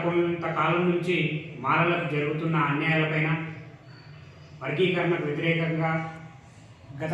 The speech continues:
కొంతకాలం నుంచి పోరాటం చేయడం జరిగింది. నా ఈ పోరాటాల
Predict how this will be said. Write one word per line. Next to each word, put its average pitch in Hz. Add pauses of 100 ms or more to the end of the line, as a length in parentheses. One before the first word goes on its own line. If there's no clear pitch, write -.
కొంతకాలం 170
నుంచి 170 (100)
పోరాటం 156
చేయడం 147
జరిగింది. 147 (1200)
నా 156 (140)
ఈ 170 (140)
పోరాటాల 175